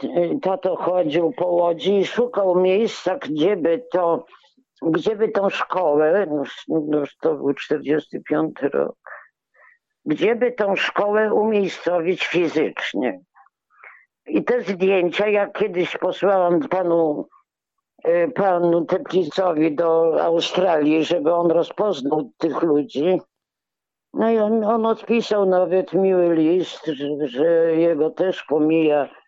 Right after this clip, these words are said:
historia, e, sz-, szkoły filmowej. No więc to wszystko razem dla mnie jest trochę,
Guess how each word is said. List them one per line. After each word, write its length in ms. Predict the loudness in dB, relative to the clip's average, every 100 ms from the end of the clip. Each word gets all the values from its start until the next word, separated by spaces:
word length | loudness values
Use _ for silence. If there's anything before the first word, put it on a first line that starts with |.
| _
historia, 720 | -4 -4 -2 -2 0 2 2 0 _ _ -20 _ _ _
e, 40 | -4
sz-, 520 | 0 0 0 -2 -2 -4
szkoły 500 | -4 0 2 0 0
filmowej. 640 | -2 0 0 0 0 -2
No 160 | -4 -4
więc 240 | -6 -8 -16 -6
to 120 | -6
wszystko 420 | -4 -6 -6 -2
razem 400 | 0 0 0 -2 -4 -4
dla 220 | -2 -2
mnie 160 | 0 0
jest 180 | 0
trochę, 400 | 0 -2 0 -2